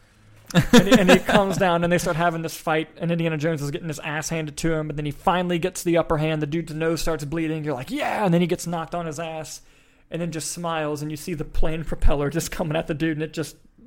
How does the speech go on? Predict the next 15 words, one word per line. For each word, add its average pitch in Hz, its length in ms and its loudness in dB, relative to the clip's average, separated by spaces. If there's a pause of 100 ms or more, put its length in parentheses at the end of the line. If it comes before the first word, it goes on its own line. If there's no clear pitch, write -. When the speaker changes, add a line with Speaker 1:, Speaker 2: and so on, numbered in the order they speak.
(220)
Speaker 1:
messes 156 480 -2
him 160 120 -2
up. 151 100 2
Speaker 2:
Oh, 110 160 2
absolutely. 101 680 -4
Speaker 1:
Such - 360 0
a 180 60 2
great 151 260 2
sequence. 147 520 -2
And 165 100 -4
just 165 160 -4
thi-, 302 100 0
this 311 280 -4
film 233 240 0
is, 160 140 -2